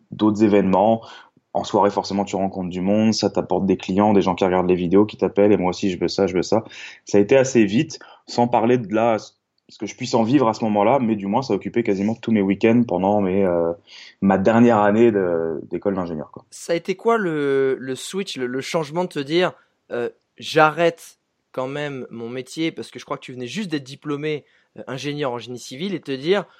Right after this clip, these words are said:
Speaker 2: je me lance à mon compte en vidéo, qui est un métier dont je n'ai pas de formation, que j'ai pas énormément de contacts. C'est, c'est, ça a été quoi le déclic ? Qu'est-ce qui t'a, qu'est-ce qui t'a fait changer vraiment de vie ?
Speaker 1: Le déclic, c'était que si je signais ce C D I dans ma boîte,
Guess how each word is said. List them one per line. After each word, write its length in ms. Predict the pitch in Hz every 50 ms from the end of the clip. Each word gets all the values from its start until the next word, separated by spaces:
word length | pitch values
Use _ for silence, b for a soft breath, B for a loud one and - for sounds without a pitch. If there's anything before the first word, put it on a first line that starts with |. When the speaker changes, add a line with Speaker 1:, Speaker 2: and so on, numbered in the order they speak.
| b b b b -
Speaker 2:
je 140 | 123 123 131
me 140 | 135 147 156
lance 320 | 175 208 240 226 - -
à 60 | 151
mon 180 | 151 151 151 147
compte 280 | - 190 185 175 -
en 80 | 147 135
vidéo, 440 | 120 123 135 135 131 156 180 220 240
qui 120 | - 151
est 20 | 131
un 40 |
métier 280 | 131 135 131 - - 156
dont 200 | 135 127 120 113
je 120 | 107 113
n'ai 80 | 117 110
pas 160 | - 127 127
de 60 | 127
formation, 540 | - - 131 127 127 123 127 - 185 196 202
que 120 | - 139 120
j'ai 120 | 107 113
pas 240 | - - 110 104 - 127
énormément 480 | 127 131 127 120 120 123 120 120 120
de 60 | 113
contacts. 400 | - 117 123 120 - 175 180 175 -
C'est, 140 | - - b b b b b
c'est, 200 | b - 165 - _ -
ça 120 | - -
a 20 | 160
été 140 | 160 165 160
quoi 160 | - 202 185
le 100 | 156 139
déclic ? 440 | 131 151 147 147 - 190 190 - _
Qu'est-ce 200 | - 147 139 -
qui 140 | _ - _
t'a, 260 | - 143 135 131 131
qu'est-ce 160 | - 170 -
qui 60 | _
t'a 120 | _ 156 139
fait 140 | - 156 139
changer 300 | - - 135 131 139 139
vraiment 240 | 127 123 123 127 123
de 80 | 120
vie ? 100 | 120 123 - _ B B B B B B B _ _ _
Speaker 1:
Le 140 | 101 113 117
déclic, 580 | 117 135 131 131 - 165 170 - - - _ _ _ _ _ _ _
c'était 460 | - - - - 180 - - 127 127 127
que 340 | - 113 107 98 101 - _ _ _ _ _ -
si 240 | - - - - 147
je 120 | 139 135
signais 280 | 127 - - 117 131 131
ce 140 | 127 117 104
C 200 | - - 120 117
D 120 | 117 113
I 260 | 110 113 113 117 - _ _ 107
dans 140 | 104 104
ma 100 | 95 95
boîte, 340 | 92 95 - - - - -